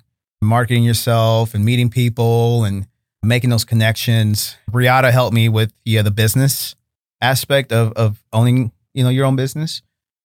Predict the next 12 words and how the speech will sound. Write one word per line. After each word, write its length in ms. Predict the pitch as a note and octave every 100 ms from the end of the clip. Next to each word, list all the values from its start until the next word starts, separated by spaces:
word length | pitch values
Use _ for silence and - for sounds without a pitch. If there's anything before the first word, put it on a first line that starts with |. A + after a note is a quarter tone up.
| _
mass 280 | A#2+ C3 B2+
producing, 1000 | - A#2+ B2+ A#2+ - A#2+ A#2 A2+ A2 A2 - _ _ -
numbers, 1000 | A#2 C3+ C3+ B2+ B2 A#2 A2+ A2 - - _ _ _ -
you 120 | A#2
know, 160 | A2 A2
what, 260 | A2+ A2+
what, 280 | A2+ A#2+ -
what 140 | A#2+
does 140 | B2 A#2
it 100 | G#2
take 380 | B2+ A#2 A#2 -
to, 520 | - A2+ A2 A2+